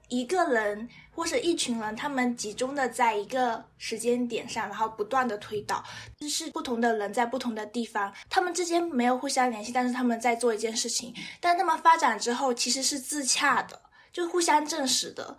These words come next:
那它就是比较无懈可击啊。虽然我们还在发展，但是他们目前的部分就是属于能够融合在一起，就互相证实了。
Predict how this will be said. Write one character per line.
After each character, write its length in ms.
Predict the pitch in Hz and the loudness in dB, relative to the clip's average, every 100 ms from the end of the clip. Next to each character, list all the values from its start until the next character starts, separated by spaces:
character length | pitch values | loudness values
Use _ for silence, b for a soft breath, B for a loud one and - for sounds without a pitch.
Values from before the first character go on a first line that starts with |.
| B | B
那 140 | 370 | 8
它 180 | 339 339 | 8 2
就 120 | 339 | 2
是 200 | 339 320 | 0 -2
比 160 | 247 214 | -6 0
较 160 | 254 226 | 4 4
无 120 | 208 | 2
懈 240 | - 262 | 2 2
可 220 | 247 214 175 | 0 -4 -8
击 280 | - 190 | -10 -10
啊。 160 | 190 - | -10 -8
虽 140 | - 330 | 0 4
然 100 | 311 | 6
我 80 | 254 | 4
们 120 | 226 | 2
还 120 | 226 | 0
在 140 | 269 | 2
发 200 | 254 254 | 4 4
展， 200 | 254 214 220 | 4 2 -2
但 120 | 262 | -2
是 160 | 269 | -2
他 120 | 262 285 | -4 -2
们 140 | 277 | -2
目 160 | 320 330 | -2 -4
前 160 | 247 | -4
的 60 | 220 | -6
部 180 | 240 247 | -4 -4
分 220 | 247 226 | -4 -4
就 100 | 233 | -4
是 140 | 247 | -4
属 220 | 233 226 | -2 -4
于 280 | 180 180 226 - B B B B | -4 -6 -10 -14 B B B B
能 160 | 226 226 | -6 2
够 280 | 277 269 240 | 6 8 8
融 180 | 214 247 | 4 0
合 180 | 247 | 0
在 260 | 226 233 220 | 2 2 2
一 60 | 220 | -2
起， 220 | - - | -6 -2
就 120 | 240 | -2
互 140 | 262 | -2
相 260 | 254 240 240 | -2 0 0
证 180 | 254 233 | -2 -2
实 260 | 233 - - | 0 -2 -4
了。 300 | - - | -10 -14